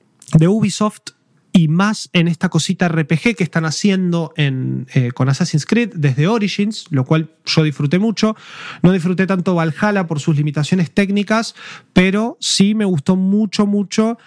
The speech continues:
o me gusta mucho, mucho el, el giro que le metieron a, a la saga por ese lado.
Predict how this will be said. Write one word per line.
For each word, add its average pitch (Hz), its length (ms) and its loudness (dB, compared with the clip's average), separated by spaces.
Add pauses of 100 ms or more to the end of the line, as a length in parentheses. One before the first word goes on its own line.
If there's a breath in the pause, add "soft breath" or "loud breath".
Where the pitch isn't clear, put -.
(140)
o 151 120 4
me 147 80 2
gusta 190 220 -2
mucho, 190 220 -2
mucho 202 280 0
el, 185 160 -2
el 160 140 0
giro 180 280 0
que 165 60 0
le 151 80 0
metieron 151 400 0
a, 135 160 -2
a 139 160 -4
la 135 100 0
saga 151 360 0
por 143 120 0
ese 143 200 0
lado. 120 280 -4